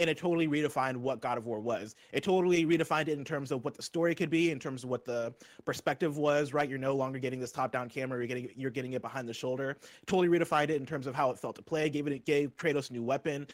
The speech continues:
<laughs> It gave him a son. It did all these different things that really <laughs> changed what God of War was. And I think for that, that brings up a tall order for God of War Ragnarok and what that game is, is able to do in terms of bringing the franchise forward. Uh, and so for a game,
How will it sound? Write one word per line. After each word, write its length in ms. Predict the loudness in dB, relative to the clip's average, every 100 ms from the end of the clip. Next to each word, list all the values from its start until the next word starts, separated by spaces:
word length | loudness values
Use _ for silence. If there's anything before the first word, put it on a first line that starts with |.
| -10
<laughs> 0 |
It 200 | -2 0
gave 180 | 4 4
him 100 | 2
a 60 | 0
son. 360 | 2 0 0 -6 -4
It 60 | 2
did 140 | 4
all 200 | 6 6
these 160 | 6 4
different 300 | 2 2 4
things 280 | 4 4 6
that 260 | 6 6
really 340 | 6 4 2 -4 -12
<laughs> 180 | -20 -12
changed 480 | 0 4 4 4 2
what 420 | 2 4 2 0
God 180 | 2 4
of 140 | 2
War 500 | 2 4 4 2 0 -4
was. 500 | 0 2 2 -2 -10 _ -10 0
And 440 | 4 6 4 2
I 100 | 2
think 260 | 2 2 0 _
for 260 | 2 4 6
that, 320 | 4 2 2
that 240 | 2 2
brings 220 | -2 -2
up 100 | -2
a 60 | -2
tall 240 | 0 0
order 280 | 2 0 -2
for 220 | -4 -4
God 180 | 0 0
of 60 | 0
War 140 | -2
Ragnarok 480 | -2 -2 -2 -2 -2
and 100 | -2
what 160 | -4 -2
that 220 | -4 -4
game 220 | -6 -6
is, 160 | -4 -4
is 160 | -4 -6
able 160 | -6 -8
to 80 |
do 160 | -6 -6
in 60 | -6
terms 220 | -8 -8
of 80 | -6
bringing 300 | -6 -6 -6
the 80 |
franchise 500 | -6 -8 -6 -6 -6
forward. 400 | -8 -8 -6 -6 -8 -16 -8 2
Uh, 300 | 6 6 4
and 100 | 2
so 140 | 2
for 220 | 2 4
a 40 | 4
game, 400 | 2 0 -2